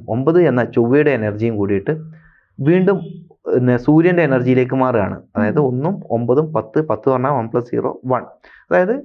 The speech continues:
Speaker 1: ഒന്നും ഒമ്പതും കൂടിയിട്ട് വീണ്ടും ഒന്നിൻ്റെ എനർജിയിലേക്ക് മാറുകയാണ്.
Speaker 2: ഉം.
Speaker 1: ഇത് സാമ്പത്തികപരമായിട്ട് ഇവർക്ക് പെട്ടെന്ന്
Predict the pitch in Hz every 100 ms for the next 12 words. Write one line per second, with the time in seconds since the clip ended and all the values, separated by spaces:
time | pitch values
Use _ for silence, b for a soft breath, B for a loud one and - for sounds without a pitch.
0 | b b 135 160 220 170 160 175 151 131
1 | 131 175 143 170 185 147 156 160 139 127
2 | 120 127 123 127 - 151 147 107 101 -
3 | 220 196 185 220 240 247 165 160 175 190
4 | 190 196 185 151 131 127 117 - 113 117
5 | 117 117 - 123 - 143 131